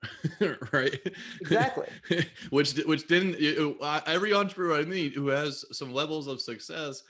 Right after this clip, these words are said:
Speaker 1: was like, "I just want my time back." Like, originally it was like, "I wanna make a bunch of money." And then, like, once they get into it for a while and they get stuck, and then they become the linchpin, and they don't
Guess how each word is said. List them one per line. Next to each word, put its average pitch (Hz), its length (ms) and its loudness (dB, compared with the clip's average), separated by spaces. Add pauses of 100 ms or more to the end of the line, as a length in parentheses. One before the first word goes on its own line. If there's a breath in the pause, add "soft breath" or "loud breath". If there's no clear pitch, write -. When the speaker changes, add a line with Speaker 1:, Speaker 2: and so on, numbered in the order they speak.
(320 soft breath)
Speaker 1:
was 120 180 -8
like, 113 300 -4
"I 123 140 -2
just 156 160 -2
want 123 120 -4
my 95 100 -4
time 113 380 -6
back." 82 300 -12
Like, 104 120 -6 (300)
originally 151 320 0
it 135 40 -4
was 123 100 -6
like, 120 140 -4
"I 123 80 -2
wanna 139 180 -2
make 135 120 -4
a 131 40 -4
bunch 117 160 -4
of 107 60 -6
money." 135 380 -6
And 117 120 -4
then, 113 140 -4
like, 104 280 -2 (120)
once 127 300 -2
they 135 100 -2
get 117 140 -2
into 123 220 -6
it - 120 -8
for 127 80 -10
a 120 40 -6
while 127 200 -4
and 123 80 -10
they 104 60 -8
get 98 140 -12
stuck, - 300 -12
and 104 100 -12
then 95 120 -8
they 104 140 0
become 107 280 -6
the 90 80 -8
linchpin, 87 680 -10 (240)
and 98 100 -10
they 101 80 -4
don't 127 280 -6